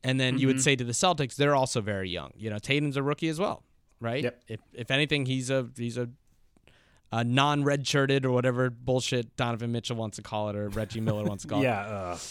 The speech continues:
Speaker 2: anyway,
Speaker 1: But the
Speaker 2: go ahead.
Speaker 1: difference is, the, but there's two, I think the difference is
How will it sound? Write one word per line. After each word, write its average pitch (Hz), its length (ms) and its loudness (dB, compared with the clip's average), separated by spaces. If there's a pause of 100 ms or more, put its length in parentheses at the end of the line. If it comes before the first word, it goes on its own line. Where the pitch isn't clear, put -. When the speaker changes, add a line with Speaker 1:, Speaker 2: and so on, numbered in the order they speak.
Speaker 2:
anyway, 123 100 4
Speaker 1:
But 185 100 8
the 202 80 8
Speaker 2:
go - 60 4
ahead. - 0 -
Speaker 1:
difference 277 400 6
is, 127 360 2
the, 143 140 2
but 147 200 0
there's 160 180 2
two, 220 160 0 (200)
I 143 140 0
think 156 300 -2
the 123 80 -2
difference 156 340 0
is 117 180 0